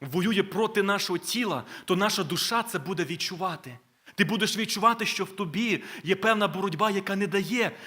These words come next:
тобі жити спокійним життям. І інколи ти аналізуєш, звідки, звідки ця важкість, нібито нема особливих проблем в житті. Але аналізуючи Боже Слово, я розумію, що інколи душа,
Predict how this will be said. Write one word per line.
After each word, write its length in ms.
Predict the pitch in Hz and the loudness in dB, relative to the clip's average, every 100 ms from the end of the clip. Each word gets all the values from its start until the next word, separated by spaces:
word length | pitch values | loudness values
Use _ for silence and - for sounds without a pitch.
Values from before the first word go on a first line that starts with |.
| - | -4
тобі 280 | 190 170 190 | -2 0 0
жити 300 | 165 220 208 | 0 -2 -4
спокійним 500 | - 190 214 190 156 | -4 -4 -2 -2 -2
життям. 420 | 165 196 202 135 - _ _ - | -4 -2 -4 -4 -12 _ _ 4
І 60 | |
інколи 260 | 208 214 233 | 4 4 2
ти 80 | 226 | 4
аналізуєш, 600 | 220 214 190 208 247 170 | 4 2 2 0 -2 -4
звідки, 460 | 139 233 233 214 - - | -4 -6 -6 -8 -8 -18
звідки 400 | - 143 240 247 | -14 -4 -4 -4
ця 300 | 233 - 226 196 123 | -8 -2 -2 -2 -4
важкість, 600 | 220 240 - 135 - - _ _ _ | -2 -2 -6 -12 -14 -20 _ _ _
нібито 280 | 160 156 196 | -4 -2 0
нема 260 | 196 196 226 | 0 2 0
особливих 480 | 214 175 202 196 190 | -2 -4 0 0 0
проблем 320 | 185 170 196 | -4 0 -2
в 40 | |
житті. 420 | 156 170 214 208 131 - _ _ _ _ | -4 -6 -4 -4 -6 -14 _ _ _ _
Але 200 | 147 160 | 0 4
аналізуючи 600 | 180 180 180 147 220 208 180 | 4 4 2 0 -2 -2 -2
Боже 260 | 180 180 | -2 -2
Слово, 280 | - 208 180 | -2 -2 0
я 100 | 160 | -2
розумію, 480 | 156 143 170 196 208 | -2 -4 -4 -2 -4
що 140 | - | -4
інколи 320 | 190 185 180 | -4 -4 -4
душа, 440 | 147 160 - 190 | -4 -6 -4 -4